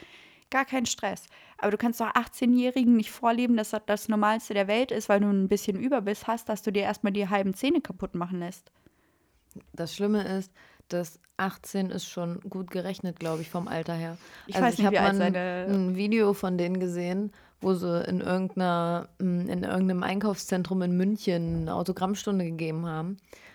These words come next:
Speaker 2: Also ich würd sagen, so Altersdurchschnitt war so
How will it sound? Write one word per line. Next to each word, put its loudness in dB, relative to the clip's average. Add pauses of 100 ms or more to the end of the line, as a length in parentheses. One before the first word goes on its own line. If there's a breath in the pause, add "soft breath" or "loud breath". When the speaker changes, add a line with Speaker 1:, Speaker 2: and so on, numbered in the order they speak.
(100)
Speaker 2:
Also 0
ich -2
würd -8
sagen, 2
so 0 (100)
Altersdurchschnitt -2
war 4
so -2